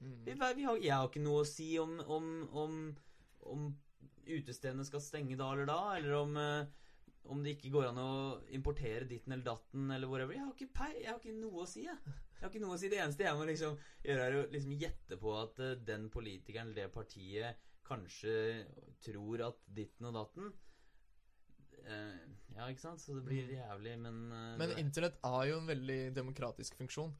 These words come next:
Speaker 2: Ja.
Speaker 1: og det er viktig for samfunnet generelt
Speaker 2: Ja.
Speaker 1: at det opprettholdes.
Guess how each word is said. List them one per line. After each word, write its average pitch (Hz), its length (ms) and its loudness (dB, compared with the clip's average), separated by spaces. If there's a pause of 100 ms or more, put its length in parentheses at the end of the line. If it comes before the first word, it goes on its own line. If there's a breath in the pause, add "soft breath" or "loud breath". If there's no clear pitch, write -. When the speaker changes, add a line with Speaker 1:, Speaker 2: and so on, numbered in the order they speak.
Speaker 2:
Ja. 98 240 0
Speaker 1:
og 135 80 0
det 131 80 4
er 123 640 2 (320)
viktig 139 500 -6
for 117 180 -4 (220)
samfunnet 107 920 -8
generelt 123 580 -4
Speaker 2:
Ja. 92 140 -2
Speaker 1:
at 127 120 -4
det 120 100 -2
opprettholdes. 131 640 -4